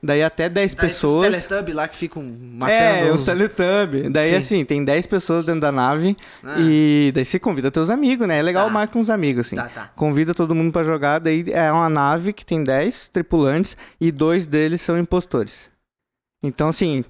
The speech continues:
Speaker 1: oito deles têm tarefas pra fazer pra nave continuar funcionando.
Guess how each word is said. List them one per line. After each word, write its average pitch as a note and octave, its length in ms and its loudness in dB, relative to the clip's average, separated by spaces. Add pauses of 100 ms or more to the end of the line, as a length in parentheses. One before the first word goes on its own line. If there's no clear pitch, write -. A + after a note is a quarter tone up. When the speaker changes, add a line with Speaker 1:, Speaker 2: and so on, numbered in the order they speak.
(100)
Speaker 1:
oito F#3+ 360 0
deles F3 420 0
têm F#3+ 220 -2
tarefas F3 480 -2
pra F3+ 100 -2
fazer D3 360 0
pra E3+ 220 0
nave D#3 320 0
continuar D#3+ 420 -2
funcionando. F3 640 -2